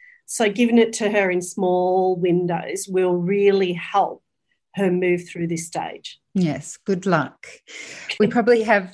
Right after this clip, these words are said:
Speaker 2: time for one last question, Chris. This is from Kelly. She
Speaker 1: Yep.
Speaker 2: says, "My eleven and a half month old was a really happy sleeper up until about a month ago.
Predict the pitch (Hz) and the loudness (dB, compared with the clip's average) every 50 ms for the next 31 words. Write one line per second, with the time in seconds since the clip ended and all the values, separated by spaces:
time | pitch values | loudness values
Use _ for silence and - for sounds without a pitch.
0 | - _ - - 214 185 180 180 180 185 - 180 175 170 185 185 180 180 175 165 | -14 _ -2 0 2 4 4 2 2 0 0 0 0 2 2 2 2 2 2 0
1 | 165 165 - - - 196 170 170 - - 175 170 175 175 - 180 - 196 202 202 | 0 -2 -4 -2 0 0 0 0 -2 -4 -2 -2 -2 -2 -2 0 0 0 -2 -2
2 | - - 214 196 - 214 190 185 - 226 - 185 170 160 151 156 160 - - - | -4 -6 -6 -4 -4 -8 -8 -6 -10 -6 -2 -2 -2 -2 -2 -6 -10 -14 -16 -6
3 | - 208 190 180 170 156 156 190 254 294 - - - - - - - - _ - | 0 0 2 2 2 2 0 -2 -2 -4 -6 -10 -16 -18 -18 -20 -20 -18 _ -4
4 | 175 190 180 208 196 190 185 185 190 185 185 180 - - 196 196 220 233 294 320 | -4 -2 0 0 -2 -2 -2 -4 -2 0 0 2 2 2 2 2 2 2 4 2
5 | 302 247 247 220 208 202 202 - 196 190 - - - - 185 175 175 175 175 170 | 2 2 2 0 0 0 -2 -2 -2 -2 -2 -4 -4 -2 0 2 2 2 0 -2
6 | 175 - - 160 160 160 151 147 156 175 190 185 180 180 175 160 151 185 196 - | -4 -4 -6 -4 -4 -4 -6 -4 -2 0 0 2 2 0 -2 -2 -2 -6 -2 -2
7 | 247 226 - - - 147 147 - 160 - - - 175 180 - 208 190 - - 156 | -2 -2 -2 -4 -6 -6 -4 -4 -6 -6 -2 -4 -4 -2 -2 -4 -4 -2 -4 -4
8 | 151 - - - 175 147 156 156 - - - 170 185 233 294 311 - 190 - - | -4 -4 -6 -6 -6 -4 -4 -4 -4 -6 -4 2 4 4 4 4 0 -4 -4 -4
9 | - - - | -4 -6 -6